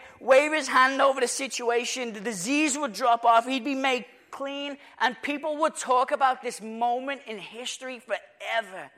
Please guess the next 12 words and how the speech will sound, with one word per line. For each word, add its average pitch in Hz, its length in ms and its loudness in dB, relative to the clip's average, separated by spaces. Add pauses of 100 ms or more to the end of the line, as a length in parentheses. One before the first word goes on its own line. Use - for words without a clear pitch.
(300)
They'd 285 240 -2
talk 302 280 6
about 302 240 0
the 277 80 6
moment 269 540 0
that 254 140 -2
Elisha 233 580 0
prayed 269 560 -2 (200)
and 214 280 -2
Naaman 269 500 -2
was 240 180 -4
healed. 214 760 -8